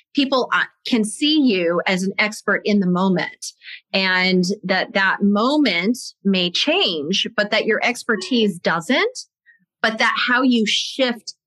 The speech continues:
how you're approaching it will based on the, the moment itself. So I think that that's, that's a great way to really stay on top of that, is maybe just, you know, even setting a timer on your calendar,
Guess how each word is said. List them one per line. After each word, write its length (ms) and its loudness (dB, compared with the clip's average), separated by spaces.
how 140 0
you're 180 0
approaching 640 0
it 160 0
will 560 -2
based 400 -2
on 500 -2
the, 320 0
the 120 0
moment 340 -2
itself. 480 -4
So 100 0
I 140 0
think 180 0
that 100 0
that's, 380 -2
that's 240 -2
a 80 2
great 400 -2
way 380 0
to 160 -4
really 240 0
stay 260 -2
on 140 2
top 320 -2
of 160 0
that, 300 0
is 160 0
maybe 260 0
just, 320 -4
you 100 2
know, 80 2
even 240 2
setting 320 0
a 60 0
timer 400 0
on 80 -4
your 120 -8
calendar, 640 0